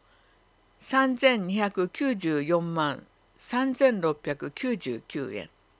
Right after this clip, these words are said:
町からの受託運営により、精神障害者の作業活動等の実施。大久野健康生き生きセンター運営事業、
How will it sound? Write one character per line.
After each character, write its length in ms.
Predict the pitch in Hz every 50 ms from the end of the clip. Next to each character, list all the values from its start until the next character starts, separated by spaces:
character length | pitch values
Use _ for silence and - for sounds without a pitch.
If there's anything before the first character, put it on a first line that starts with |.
| _ _ _ _ _ _ - - _ _ _
町 280 | - 175 190 190 - -
か 160 | - 190 196
ら 160 | 214 185 170
の 220 | 160 151 151 151 -
受 160 | 165 175 196
託 420 | - 254 254 240 - 247 233 220 -
運 300 | - 202 208 196 196 190
営 140 | 180 180 170
に 160 | 170 165 160
よ 120 | 156 147
り、 200 | 147 147 143 151 - - - - _ _ _ _
精 280 | - - - 269 285 294
神 300 | - - 277 269 269 262
障 280 | - 262 247 254 240
害 220 | 233 240 226 202 196
者 200 | - - 131 135
の 260 | 139 135 143 - -
作 240 | - - 190 196 214
業 240 | 247 254 247 240
活 280 | - - 233 220 - 202
動 240 | 175 170 143 131 135
等 280 | - - 208 190 170
の 160 | 139 131 123 127
実 180 | - - 117
施。 340 | - - - - - 123 - _ _ _ _ _ _ _ _ _ _ _ _ _ _ _ _ _ _ _ _ _ _ _ -
大 220 | 233 262 269 269
久 220 | 262 262 254 254 247
野 320 | 214 196 165 147 143 - - - _ _ _
健 220 | - - 254 254 302
康 360 | 262 - - 247 240 233 220
生 120 | 214 214
き 160 | - - 277 269
生 40 | 262
き 140 | - 269 247
セ 200 | - - 254 254
ン 100 | 240 233
タ 340 | - - 127 127 127 -
ー 20 | - -
運 260 | 208 226 226 220 220
営 220 | 214 202 185 180
事 160 | 160 165 170
業、 400 | 170 156 139 135 127 127 123 -